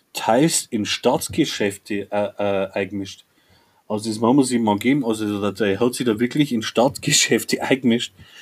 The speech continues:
Der war eigentlich ja bloß ihn betreffen und nicht sie. Und er hat sich da regelrecht mit eingemischt und hat da, da geredet und alles. Und wenn man da so überlegt, also, äh, was das soll, also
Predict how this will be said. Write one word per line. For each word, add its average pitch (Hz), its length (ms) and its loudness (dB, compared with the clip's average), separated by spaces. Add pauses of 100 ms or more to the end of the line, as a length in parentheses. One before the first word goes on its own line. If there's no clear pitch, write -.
(240)
Der 104 160 4
war 117 120 6
eigentlich 120 180 6
ja 104 80 2
bloß 123 640 2 (880)
ihn 165 240 4
betreffen 110 520 2
und 113 180 0
nicht 110 220 0
sie. 156 360 0
Und 101 220 -4
er 107 140 0
hat 107 120 -2
sich 110 120 -2
da 104 100 6
regelrecht 117 520 0
mit 98 100 -8
eingemischt 127 500 0
und 113 140 -2
hat 107 160 2
da, 98 300 6
da 101 180 2
geredet 107 380 -2
und 139 140 2
alles. 151 380 2 (960)
Und 107 320 4
wenn 110 140 4
man 117 100 6
da 107 140 6
so 104 140 2
überlegt, 113 360 2
also, 107 600 4
äh, 101 400 4
was 101 180 -10
das - 300 -4
soll, 143 300 4 (920)
also 110 840 6